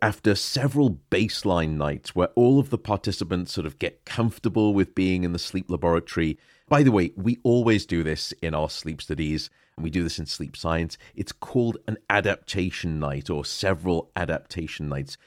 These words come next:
just so that you get used to the, the sleep surroundings, and it also serves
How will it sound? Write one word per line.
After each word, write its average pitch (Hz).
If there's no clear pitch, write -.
just -
so 127
that 104
you 95
get -
used 85
to 92
the, 78
the -
sleep -
surroundings, 80
and 190
it 185
also 92
serves 82